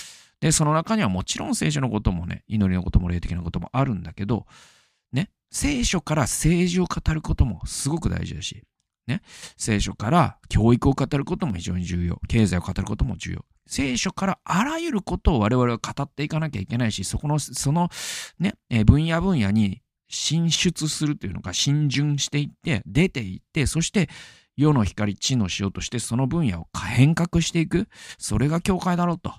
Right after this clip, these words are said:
でもなんで霊的な部屋に引きこもってんの？みたいなのが、まあ、ボブさんの情熱であり、まあ、僕もその情熱を共有していますから、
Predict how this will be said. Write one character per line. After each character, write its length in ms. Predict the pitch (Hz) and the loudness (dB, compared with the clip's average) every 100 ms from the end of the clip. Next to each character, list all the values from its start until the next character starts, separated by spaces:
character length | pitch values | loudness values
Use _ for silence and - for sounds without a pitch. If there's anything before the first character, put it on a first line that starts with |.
| - _ _ _ 147 | -18 _ _ _ -2
で 80 | 160 | 2
も 120 | 110 | 4
な 220 | 156 269 | 4 4
ん 160 | 202 98 | 2 0
で 100 | 90 | 2
霊 280 | 110 165 160 | 4 4 2
的 360 | 165 - 156 | 0 -2 -2
な 240 | 151 143 - _ _ _ - | 0 0 -4 _ _ _ 2
部 80 | |
屋 140 | 143 127 | 4 4
に 80 | 90 | 0
引 80 | |
き 180 | - 135 | -4 -4
こ 140 | 123 139 | -4 -2
も 100 | 151 | -2
っ 20 | |
て 200 | - - | -4 -10
ん 80 | 180 | -10
の？ 160 | 175 - | -10 -6
み 120 | 151 | -2
た 140 | 147 120 | 0 2
い 60 | |
な 80 | 117 | 2
の 100 | 196 | 0
が、 180 | 208 - - - - - | -2 -6 -14 -20 -12 -2
ま 80 | |
あ、 40 | 98 | 4
ボ 140 | 104 | 8
ブ 120 | 85 | 8
さ 160 | - 73 | 6 -2
ん 140 | - | -6
の 180 | 87 - _ _ _ _ _ _ _ _ _ _ | -6 -8 _ _ _ _ _ _ _ _ _ _
情 200 | - 85 | 0 2
熱 400 | 85 - 87 - - | -2 -4 -8 -10 -4
で 120 | 101 | -2
あ 100 | 170 | 0
り、 160 | 196 | -2
ま 120 | 104 107 | -2 4
あ、 20 | |
僕 260 | 135 - | 4 4
も 160 | 175 170 | 0 0
そ 140 | 147 | 0
の 120 | 139 123 | -2 -2
情 200 | 131 127 | -2 -2
熱 180 | 113 | -4
を 40 | 113 | -8
共 260 | - 110 | -4 -2
有 320 | 107 107 104 101 | 0 0 -2 -2
し 100 | - | -4
て 320 | 104 101 - | -2 -2 -4
い 100 | 107 | -4
ま 100 | 101 | -4
す 100 | - | -6
か 120 | - | -10
ら、 140 | - | -14